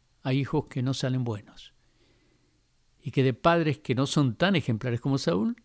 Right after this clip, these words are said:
salen hijos ejemplares como Jonatán. Y que es un joven que demuestra más sabiduría y discernimiento que su propio padre Saúl. Y en tercer lugar,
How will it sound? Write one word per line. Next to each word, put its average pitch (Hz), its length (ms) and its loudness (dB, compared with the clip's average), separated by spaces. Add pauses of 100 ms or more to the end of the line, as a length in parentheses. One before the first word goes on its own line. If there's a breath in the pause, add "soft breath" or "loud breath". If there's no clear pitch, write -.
salen 131 360 -4
hijos 131 260 -4
ejemplares 131 540 -6
como 117 180 -4
Jonatán. 107 720 -8 (3000)
Y 143 100 2
que 196 100 10
es 202 120 8
un 175 120 6
joven 180 460 2
que 143 140 4
demuestra 139 400 4
más 190 240 2
sabiduría 143 480 4
y 156 60 4
discernimiento 127 840 2
que 120 80 -4
su 120 180 -4
propio 131 380 -4
padre 127 440 -6
Saúl. 131 440 -8 (1800)
Y 147 80 4
en 139 120 2
tercer 170 440 0
lugar, 107 500 -2